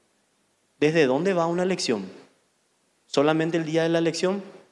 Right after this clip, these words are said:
Esa es la pregunta que nosotros tenemos que hacernos. Las elecciones van desde el momento del llamado a elecciones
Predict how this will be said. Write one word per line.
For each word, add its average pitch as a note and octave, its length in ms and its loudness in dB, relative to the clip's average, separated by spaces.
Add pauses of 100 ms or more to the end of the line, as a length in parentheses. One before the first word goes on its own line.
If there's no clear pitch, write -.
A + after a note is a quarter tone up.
(1600)
Esa B2 220 -2
es E3+ 60 0
la F#3 120 2
pregunta E3 380 0
que F3 80 -4
nosotros D#3+ 340 -4
tenemos D3+ 380 -2
que F#3 80 -2
hacernos. G#2 460 -2 (500)
Las C3+ 240 0
elecciones D#3+ 580 -2
van E3+ 320 -2 (240)
desde D#3 380 -2
el F3 80 0
momento E3 580 -2
del F3+ 400 -2
llamado D#3 800 -2
a D#3+ 80 2
elecciones C#3 720 0